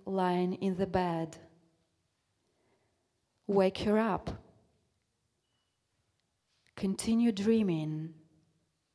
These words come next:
Continue dreaming. How overcome a nightmare? Continue dreaming.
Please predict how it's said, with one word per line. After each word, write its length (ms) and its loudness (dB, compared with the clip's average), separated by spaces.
Continue 640 0
dreaming. 800 -2
How 600 -2
overcome 580 0
a 60 2
nightmare? 960 -4
Continue 540 -2
dreaming. 760 -4